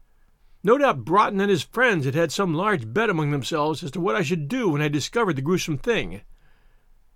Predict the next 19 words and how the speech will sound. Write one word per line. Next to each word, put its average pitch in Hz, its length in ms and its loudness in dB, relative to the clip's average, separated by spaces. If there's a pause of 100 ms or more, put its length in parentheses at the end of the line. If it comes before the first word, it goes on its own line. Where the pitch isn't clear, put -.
(420)
From 165 160 2
my 180 120 4
state 226 280 0
of - 120 2
abject 208 440 0
terror, 185 340 2 (220)
I 135 80 -6
found 185 200 0
myself 185 360 0
transported 208 680 0
into 160 220 -2
an 160 80 -2
insensate 220 800 -2 (120)
anger. 202 460 -2 (800)
I 143 100 0
shouted 226 540 0
curses 175 380 0
upon 151 280 0
Broughton. 117 440 -2